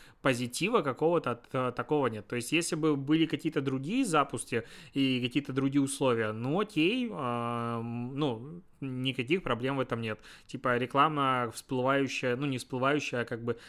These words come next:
на отдельной вкладке, которая отображается, всё понятно. Но когда приходишь на территорию канала, ка-, канал развивался автором, здесь, ну, требуется диалог с автором, иначе как будто бы ты создал сайт, и тебе туда на херак тебе рекламу запихнули.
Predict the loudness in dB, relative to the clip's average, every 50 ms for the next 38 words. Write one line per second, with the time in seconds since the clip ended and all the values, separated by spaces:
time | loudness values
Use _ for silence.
0 | -20 -10 -4 -4 -2 0 0 0 0 0 -2 -4 -2 0 0 0 0 0 -4 -6
1 | -6 -4 -2 -2 -2 -2 -4 -4 -4 -4 -4 -4 -4 -4 -4 -4 -6 -8 -8 -4
2 | -4 -4 -2 -2 -2 0 0 -2 -2 -2 -6 -8 -4 -2 -2 0 0 -2 -4 -4
3 | -2 0 0 0 2 0 -4 -8 -6 -2 -4 -2 0 2 2 2 2 -2 -2 -2
4 | -2 0 4 4 4 4 4 2 0 -2 -8 -18 -20 -20 -10 -4 -2 -2 -2 -2
5 | 2 2 4 4 4 4 2 2 0 -2 -2 -2 -2 -2 0 2 2 2 0 0
6 | -4 -8 -8 0 2 2 2 2 0 -6 -6 -6 -8 -10 -16 -20 -20 -14 _ -12
7 | -8 -2 0 0 0 0 -2 -6 -10 -14 -18 -8 -4 -4 -4 -4 -2 -2 0 0
8 | 0 0 -2 -2 0 0 0 0 0 0 2 2 4 4 4 2 2 0 -8 -14
9 | -12 -12 -12 -6 0 4 4 4 4 0 -4 -6 -6 -6 -8 -4 -2 -2 -2 0
10 | 0 0 -2 0 0 -2 -2 -2 -4 -4 -4 -6 -6 -4 -4 -4 -2 0 -2 0
11 | 0 -2 -2 0 0 2 2 2 0 -2 -6 -14 -20 -20 -20 -8 -4 -2 -2 -2
12 | -2 -2 0 0 -2 -2 0 -2 0 0 2 2 2 2 2 0 -2 -4 -6 -4
13 | -4 -4 -6 -6 -4 -4 -2 -2 -2 -4 -4 -4 -4 -4 -8 -8 -8 -10 -8 -8
14 | -10 -8 -8 -10